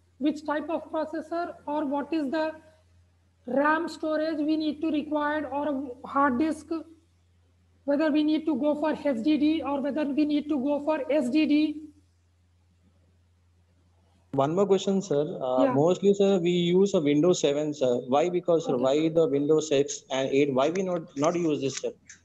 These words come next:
Speaker 2: Mostly when we go for in every way, sir, Windows
Speaker 1: Yeah.
Speaker 2: seven is preferable.
Speaker 1: See,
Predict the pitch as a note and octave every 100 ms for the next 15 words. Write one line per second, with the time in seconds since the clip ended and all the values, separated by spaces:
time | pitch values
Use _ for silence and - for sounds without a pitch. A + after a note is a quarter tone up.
0 | - C#3+ F3 F#3 F3+ E3+ E3 D3+ E3+ E3+
1 | E3+ D#3+ D3+ C#3 C3+ D#3 D#3+ D#3+ D#3+ D#3
2 | C3+ C3+ D#3+ D#3 D#3 D#3 D3+ - B2+ C#3
3 | C#3+ E4 A3